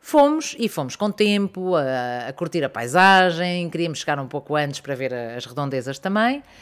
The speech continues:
E, portanto, nós chegámos ao restaurante antes dele abrir. Volta das sete e dez, talvez, sete e um quarto. Ahm,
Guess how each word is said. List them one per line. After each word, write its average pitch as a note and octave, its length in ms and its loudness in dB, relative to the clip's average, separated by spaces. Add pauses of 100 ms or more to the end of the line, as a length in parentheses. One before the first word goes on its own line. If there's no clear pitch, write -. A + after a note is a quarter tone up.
(420)
E, C#4 80 -2
portanto, F#3+ 240 2
nós A#3+ 160 2
chegámos E3 280 0
ao G3+ 80 4
restaurante A3 380 2
antes A#3 160 0
dele A3+ 200 2
abrir. G#3 340 0 (680)
Volta A3+ 240 2
das D#3 140 -2
sete D#3 300 -2
e - 20 -12
dez, D#3+ 340 2
talvez, C3 360 -4
sete C3 180 -6
e D#3 60 -8
um C3 80 -10
quarto. - 360 -10 (480)
Ahm, D#3 520 0